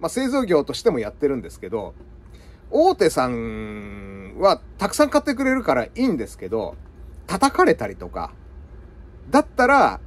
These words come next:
あの、専門店さんにそこそこのお値段で、あのー、そこそこまとめていただいて、買っていただいた方がいいんではないかなと。で、大手さんは、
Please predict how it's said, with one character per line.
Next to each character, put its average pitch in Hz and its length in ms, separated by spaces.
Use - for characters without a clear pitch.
あ 147 140
の、 139 160
専 214 240
門 220 240
店 123 220
さ 104 160
ん 107 120
に 143 220
そ 139 140
こ 147 120
そ 151 120
こ 151 120
の 143 120
お 139 60
値 170 120
段 127 300
で、 226 260
あ 113 140
の 104 600
ー、 - 40
そ - 180
こ 170 140
そ 220 140
こ 311 160
ま 180 160
と 156 100
め 139 140
て 131 180
い 123 60
た 123 140
だ 120 160
い 113 80
て、 247 400
買 147 140
っ - 20
て - 240
い 139 80
た 135 120
だ 131 120
い 123 80
た 123 160
方 139 240
が 208 300
い 190 80
い - 20
ん 156 80
で 120 80
は 98 80
な 90 100
い 90 40
か 117 120
な 165 120
と。 - 180
で、 185 280
大 311 280
手 214 160
さ 135 160
ん 113 160
は、 120 300